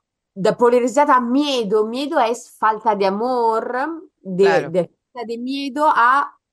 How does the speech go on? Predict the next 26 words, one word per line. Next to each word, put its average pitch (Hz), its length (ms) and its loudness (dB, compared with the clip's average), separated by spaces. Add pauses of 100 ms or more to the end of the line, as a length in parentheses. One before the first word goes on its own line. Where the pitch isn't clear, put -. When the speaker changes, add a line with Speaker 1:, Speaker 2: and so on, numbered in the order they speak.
(140)
Speaker 1:
lo 190 240 -2
lleno 262 380 -4
de 208 100 0
amor, 226 440 0
nu-, 240 320 -2
me 208 200 0
nutro 226 460 -2
de 185 100 -4
amor, 208 600 -4 (400)
y 330 220 2
veo 277 400 2 (180)
la 190 240 2
misma 302 360 0
situación 294 640 -4
con 247 200 -4
una 220 120 -4
actitud 240 440 -6
diferente, 160 800 -2
y 135 160 -10 (180)
Speaker 2:
Claro. 185 340 2
Speaker 1:
con 262 180 0 (200)
diferente 285 360 -2
posibilidad 240 580 2
para 240 180 0
poderla 185 420 2
resolver. 160 640 -4